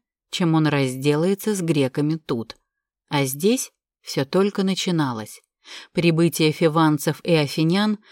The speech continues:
создавало большой перевес сил не в пользу скифов в войне на суше. Конечно, конница Аргима — это сила, но греки всё прибывали. Не ровен час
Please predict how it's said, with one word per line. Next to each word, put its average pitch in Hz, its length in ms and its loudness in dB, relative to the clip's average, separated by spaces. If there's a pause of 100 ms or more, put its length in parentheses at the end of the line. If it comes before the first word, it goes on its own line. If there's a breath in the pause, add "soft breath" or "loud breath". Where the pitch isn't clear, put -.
(180 loud breath)
создавало 175 640 2
большой 180 460 2
перевес 196 440 2
сил 156 460 0 (200)
не 170 200 2
в - 140 -6
пользу 139 440 2
скифов 208 600 -2
в 175 120 -2
войне 147 420 2
на 156 180 0
суше. - 460 -4 (520 loud breath)
Конечно, 151 560 0
конница 156 600 0
Аргима — 160 760 0
это 160 280 0
сила, 139 600 -2 (320)
но 139 240 -2
греки 139 560 -2 (180)
всё - 300 -6
прибывали. 147 760 0 (360)
Не 147 220 0
ровен 143 360 0
час 175 380 -4